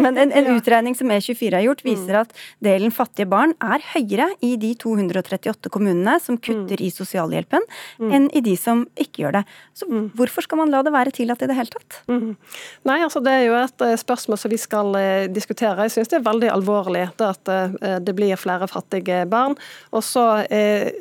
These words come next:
Speaker 2: er det jo også, når vi, i den rapporten som kom, så viser jo kommunene til at, eh, kommuneøkonomien som,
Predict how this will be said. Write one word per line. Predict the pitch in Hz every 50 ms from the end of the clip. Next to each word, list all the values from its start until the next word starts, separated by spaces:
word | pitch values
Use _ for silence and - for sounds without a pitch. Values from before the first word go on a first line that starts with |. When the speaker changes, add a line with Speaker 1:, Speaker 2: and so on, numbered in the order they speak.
| -
Speaker 2:
er | - 240 240 214
det | 185 196
jo | 196 208
også, | 240 262 254 214 220 214 202 196 - _ - -
når | - 233 226 220
vi, | 214 208 208 202 - - 220 220 214 208
i | 202
den | 190 226 220 214
rapporten | - 202 - 226 226 - - - 190
som | 180 190 -
kom, | - 226 240 269 262 - - - - - _
så | - 262
viser | 220 240 233 220 - - - 254 226
jo | 190 185 180
kommunene | - - 196 196 202 233 262 269 262
til | - 277 247 220 196
at, | 190 185 - 226
eh, | 214 202 208 - - _
kommuneøkonomien | - 214 214 196 196 208 - - 208 - - 208 190 175 170 175 196 226 254 240 214 -
som, | - - - 202 190 190 185